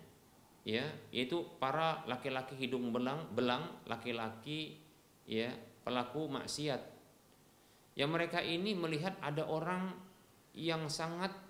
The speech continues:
eh, soleh, ahli ibadah yang bernama Jurid, yang terkenal di wilayahnya. Mereka ingin melihat, ya, seberapa hebat ibadah dan kekuatan iman dari Jurid ini.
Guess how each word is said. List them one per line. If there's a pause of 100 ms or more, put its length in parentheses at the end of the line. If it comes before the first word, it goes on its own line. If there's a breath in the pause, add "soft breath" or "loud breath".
(960)
eh,
soleh, (580)
ahli
ibadah
yang
bernama
Jurid,
yang
terkenal
di
wilayahnya. (880 loud breath)
Mereka
ingin
melihat, (480)
ya, (320 loud breath)
seberapa
hebat (320)
ibadah
dan
kekuatan
iman
dari
Jurid
ini.